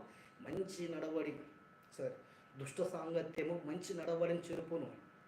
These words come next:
ఇక్కడ పిల్లలు, దుష్ట సాంగత్యం మంచి నడవడిని చెరుపుతుంది. లోతు ఎక్కడ కూర్చున్నాడు?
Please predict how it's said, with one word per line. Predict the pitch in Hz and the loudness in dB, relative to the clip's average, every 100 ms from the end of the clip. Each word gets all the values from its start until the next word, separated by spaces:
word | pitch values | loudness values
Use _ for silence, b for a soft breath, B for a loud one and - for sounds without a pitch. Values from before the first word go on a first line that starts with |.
| - - - - - | -20 -20 -20 -20 -10
ఇక్కడ | - 131 139 | 0 0 2
పిల్లలు, | 147 151 | 2 2
దుష్ట | 135 147 - | 0 0 0
సాంగత్యం | - 160 160 165 165 143 | 0 0 2 4 2 0
మంచి | 151 175 170 | -2 -2 -2
నడవడిని | 156 160 165 156 151 | -2 2 4 2 0
చెరుపుతుంది. | 151 - - 139 - - - - - - - - - - 123 | -2 -2 -4 -4 -6 -10 -16 -18 -18 -20 -20 -20 -20 -14 4
లోతు | 151 - | 6 6
ఎక్కడ | - 165 165 | 4 4 4
కూర్చున్నాడు? | 170 170 165 156 156 | 2 2 0 2 0